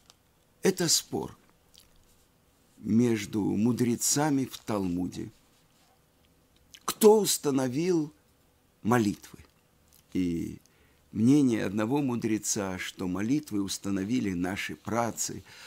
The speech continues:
Авраам установил утреннюю молитву. Э, как сказано, «Ваяшкем Авраам бабокер».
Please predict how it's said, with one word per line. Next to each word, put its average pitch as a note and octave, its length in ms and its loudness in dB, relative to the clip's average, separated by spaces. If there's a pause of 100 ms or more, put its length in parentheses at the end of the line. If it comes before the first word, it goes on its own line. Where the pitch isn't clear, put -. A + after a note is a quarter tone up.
(140)
Авраам C3 540 0
установил F#2 720 -4
утреннюю B2+ 520 0
молитву. G2 600 -6 (460)
Э, F#2+ 380 -4
как A2 260 -6
сказано, A2 560 0
«Ваяшкем G#2 640 0
Авраам A2 420 -2
бабокер». F2+ 640 -8